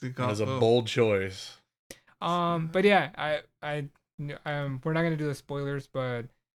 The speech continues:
Speaker 3: uh, Frank now knows why it's my, one of my favorite stories. I still think it has one of the best endings because, uh, the writer, they, they wanted him to do a typical shonen, uh, tournament, you know,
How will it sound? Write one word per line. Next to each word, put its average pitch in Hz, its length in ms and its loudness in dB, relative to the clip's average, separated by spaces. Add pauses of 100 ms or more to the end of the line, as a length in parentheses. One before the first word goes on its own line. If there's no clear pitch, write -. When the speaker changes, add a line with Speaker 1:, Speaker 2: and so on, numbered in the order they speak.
(240)
Speaker 3:
uh, 123 460 -6 (420)
Frank 135 220 -6
now 135 240 -2
knows 131 360 -4
why 123 580 -4
it's 131 180 -12
my, 117 180 -8
one 123 220 -6
of 127 60 -4
my 120 100 -4
favorite 123 260 -8
stories. 170 400 -2
I 143 60 -4
still 156 180 -6
think 147 240 -10
it 143 80 -4
has 135 180 -4
one 139 120 -4
of 127 60 -2
the 123 60 -4
best 120 260 -6
endings 151 520 -6
because, 131 540 -6 (560)
uh, 139 260 -2
the 131 140 -6
writer, 147 420 0
they, 143 200 -6 (120)
they 139 100 -4
wanted 156 320 -2
him 170 180 -2
to - 140 -12
do 147 200 -4
a 139 40 -6
typical 156 1040 -2 (400)
shonen, 156 960 -2 (120)
uh, 135 180 -4
tournament, 151 760 -4
you 135 80 -6
know, 135 480 -4